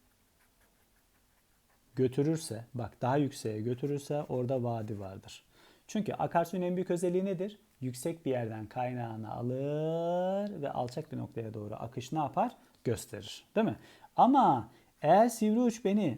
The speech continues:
daha alçağa götürüyorsa burada da sırt var demektir. Yani yamaçtan aşağıya doğru inmek demek. Mesela atıyorum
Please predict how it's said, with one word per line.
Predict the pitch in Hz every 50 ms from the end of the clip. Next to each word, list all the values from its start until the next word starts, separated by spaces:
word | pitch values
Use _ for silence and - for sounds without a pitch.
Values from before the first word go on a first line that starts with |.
| - -
daha | 139 127 117 120 123 127 127 120 135 160 185 220 247 247 247 247 - _ _ _ _ _ _ _ _ _ _ _ _ _ _ _ _ _ _ _ _
alçağa | 156 147 139 135 131 120 123 - - 120 113 110 110 107 104 - _ _ _ _ _ _ _ _ _ _ _ _ _ _ _ _ _ _ _ _ _ _ _ _ _ _ _ _ _ _ _ _ _ _ _ _ _ _ _ _ _ _ _ _ _ _ _ _ _ _ _ _ _ _ _ _
götürüyorsa | 135 131 131 123 123 131 123 123 120 120 117 117 113 - - 131 131 143 151 156 170 180 - - -
burada | 135 131 131 123 117 113 110 110
da | 120 127 139 156 165 185 202 233 240 - -
sırt | - - - - - - 170 151 - - - - - - - _ _ -
var | 123 117 123 117 113 107
demektir. | 110 101 104 98 - - 113
Yani | 120 127 117 117 117
yamaçtan | 113 123 123 127 123 120 - - - 165 185 208
aşağıya | - - 131 123 - 139 127 123 117
doğru | 113 117 143
inmek | 190 202 165 147 135 120 113 -
demek. | - 104 98 92 - _ - - - - _ _
Mesela | - 165 160 180 170
atıyorum | 165 170 170 170 165 165